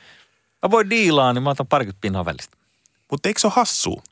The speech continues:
Speaker 2: Sit taas, jos mä haluaisin kansainvälisesti, sanotaan, että mä oonkin yhtäkkiä älyttömän lahjakas englanninkielinen freestyle-räppääjä.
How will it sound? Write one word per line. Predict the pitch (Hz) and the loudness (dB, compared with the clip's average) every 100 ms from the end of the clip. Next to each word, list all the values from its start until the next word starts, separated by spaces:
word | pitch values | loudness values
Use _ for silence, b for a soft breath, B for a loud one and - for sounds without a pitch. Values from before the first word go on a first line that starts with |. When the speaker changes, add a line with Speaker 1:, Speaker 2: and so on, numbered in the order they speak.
| _ | _
Speaker 2:
Sit | - 220 | -4 -2
taas, | 175 165 | 0 0
jos | 156 - | -2 -4
mä | 151 | -2
haluaisin | 180 165 156 156 | 0 0 0 0
kansainvälisesti, | 214 240 160 98 85 80 87 87 - - | 2 2 2 0 0 -4 -4 -8 -10 -6
sanotaan, | 135 143 139 | -4 -2 -2
että | 131 | 0
mä | 143 | -2
oonkin | 135 - - | -2 -8 -8
yhtäkkiä | 147 147 - 139 | -10 -10 -4 0
älyttömän | 143 139 135 131 135 | 0 0 -4 0 0
lahjakas | 139 131 135 - | 0 0 0 0
englanninkielinen | 202 139 117 87 80 67 - | 2 2 0 -6 -6 -6 -8
freestyle-räppääjä. | - 76 - 53 - - - - - | -8 -8 -6 -8 -6 -8 -8 -8 -8